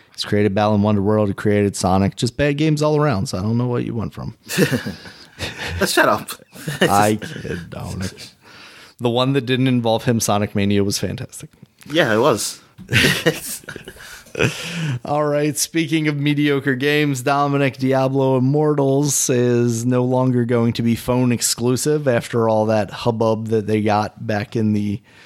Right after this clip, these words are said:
Speaker 1: days of BlizzCon and, uh, you know, people booing when this was announced and, and the guy on stage being like, "What, you guys don't own phones?"
Speaker 2: Yeah.
Speaker 1: Uh, apparently we do not own phones because it is also now coming out on the P C,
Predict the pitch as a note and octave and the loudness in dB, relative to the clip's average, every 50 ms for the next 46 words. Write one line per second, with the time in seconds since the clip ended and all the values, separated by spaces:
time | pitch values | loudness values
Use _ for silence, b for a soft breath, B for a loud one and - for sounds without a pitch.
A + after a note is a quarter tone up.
0 | b b b b - B2 A2+ C3 B2+ B2 A2+ A2+ G#2 G2 F#2+ A2+ B2 B2+ C3 A#2+ | b b b b -10 -4 0 0 0 2 0 -2 -2 -2 0 0 2 2 0 0
1 | - - - C3 B2+ B2 B2 B2+ B2 B2+ B2 A#2 A2 A2 A2 A2 G#2+ G#2+ G2 D#3 | -2 -2 0 0 2 2 2 2 2 2 2 2 2 2 2 2 2 0 0 -2
2 | G#2+ - - - A2+ A2+ G#2+ G#2 G#2 G#2 G2+ G2+ G#2 G2+ G#2 G2+ G2+ - - B2 | -6 -8 -8 -4 -2 0 2 2 2 2 2 0 0 0 0 0 -2 0 -2 -2
3 | A#2 - A#2 A2+ G#2 G2+ A#2 A#2 A2+ A2+ A2 A2 A2 G#2+ A2 A2 G#2+ A2 A2 - | -2 0 -2 -2 0 0 0 2 2 2 2 2 2 2 2 2 2 0 0 -2
4 | - A2+ G#2 G2 G#2+ G2+ G#2+ G#2+ G#2 G#2+ A2 G#2 - - - - A#2 G#2+ G2+ G2+ | -4 -4 -2 0 0 2 2 2 0 0 -2 -4 -6 -10 -6 -4 -2 0 0 0
5 | G#2 G2+ - B B B B B B B B B B - A2+ A2+ A2 A2 G#2+ A2 | 0 -2 -4 B B B B B B B B B B -2 0 2 2 2 2 0
6 | A2 A2+ A2+ A2+ A2 G#2+ - - B2 A2+ A#2 A2 A2+ G#2+ B2 B2 B2 A#2+ A#2+ A#2+ | 2 2 2 2 2 0 0 0 0 0 2 0 0 0 0 2 2 2 2 2
7 | A#2 A#2+ A#2+ A#2+ B2 C#3 B2 F#2 F#2+ G#2+ A2 A2+ A2 A2 A2+ G2+ - G3 F#3+ G3+ | 2 2 2 2 2 0 0 0 0 0 2 2 2 2 0 0 0 0 0 0
8 | G3 G3 G3 G3 G3 G3 - - B2+ B2 B2 B2 B2 B2 C#3+ C#3+ D3 D3+ - - | 2 2 2 2 0 0 0 0 0 2 2 2 2 2 2 2 0 0 -4 -8
9 | B B B B B B A#2+ G#2+ F2+ F2 F#2 G2+ G#2 C3 C3 G#2 G#2 A#2+ A#2+ C3 | B B B B B B 2 4 4 4 4 4 6 6 6 4 4 4 4 4
10 | B2+ C3 B2+ B2 B2+ B2+ B2 B2+ A2+ B2+ C3+ C#3 D3 E3 - D#3 C#3+ C#3+ C#3+ C3 | 2 2 2 2 2 2 2 2 2 2 2 2 2 2 2 2 2 2 2 2
11 | - - B2+ B2+ C3 B2+ B2+ B2+ A#2 G#2+ A2+ A#2 G#2+ - A#2+ G#2 G2+ G#2+ F#2+ G#2+ | 2 0 2 2 2 2 2 2 0 0 0 0 0 2 0 2 2 2 2 2
12 | G#2 F#2 G2+ G2 G2 - - G2 F#2+ F#2+ G2 F#2+ F#2 - - A2 F#2+ F#2+ F#2 F#2+ | 2 4 2 2 2 2 2 2 4 4 4 4 2 2 0 0 2 2 2 2
13 | F#2+ F#2+ F#2 F#2 F#2 F2+ - - A2+ G#2+ G2+ - - C3+ C#3 C#3+ C#3+ C#3 C#3 B2 | 2 2 2 0 0 -2 0 0 0 2 2 0 0 0 2 2 2 2 0 0
14 | A#2+ | -4